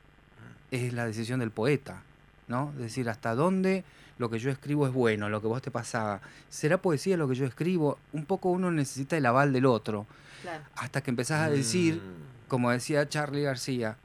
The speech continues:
Speaker 1: "En la Argentina no habían estrellas de rock", entonces yo dije, "Yo soy estrella de rock",
Speaker 3: Claro.
Speaker 1: y es estrella de rock.
Speaker 3: Plantó el
Speaker 1: Claro, yo creo que uno planta la bandera, de decir, "Yo soy poeta, yo hago poesía", no importa con que, que me vengan, ¿no? a,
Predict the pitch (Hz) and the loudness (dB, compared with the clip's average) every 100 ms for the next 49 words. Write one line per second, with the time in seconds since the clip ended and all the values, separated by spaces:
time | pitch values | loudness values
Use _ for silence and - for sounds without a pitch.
0 | - - 151 143 131 143 135 185 185 165 | -14 -4 0 0 0 -2 -4 -2 0 2
1 | 151 156 151 - 151 147 143 143 143 196 | 2 0 0 -2 -4 -2 0 0 0 -2
2 | 196 139 135 139 143 147 147 160 143 147 | -2 -8 -6 -6 -4 -6 -4 -4 -2 -4
3 | 139 131 110 120 113 113 110 113 139 135 | -2 -4 -4 -6 -4 -4 -4 -2 -4 -4
4 | - - - 147 120 117 110 113 107 101 | -18 -16 -2 2 2 0 -6 -6 -4 -4
5 | 98 101 71 90 80 78 71 92 87 76 | -6 -10 -10 -10 -8 -10 -6 -6 -6 -12
6 | 65 - 151 117 104 95 - - - 156 | -16 -2 6 6 6 2 -8 -20 -10 -2
7 | 185 175 180 165 160 170 - - 156 156 | 0 2 2 2 2 0 -4 0 2 2
8 | 127 123 123 123 123 123 123 117 131 127 | 2 0 -2 -2 -2 -2 -2 -4 -6 -4
9 | 160 147 160 143 147 143 151 147 131 139 | -4 -4 -4 0 2 2 2 -2 0 2
10 | 143 127 123 113 - 117 107 101 135 135 | 2 0 -2 -2 -4 -2 0 2 2 2
11 | 151 156 175 127 - 123 120 107 - 117 | -2 0 0 0 -2 -2 -2 -2 -4 -4
12 | - 110 113 131 135 113 117 143 160 131 | -2 0 2 2 4 2 2 0 0 -2
13 | 107 101 | 0 -2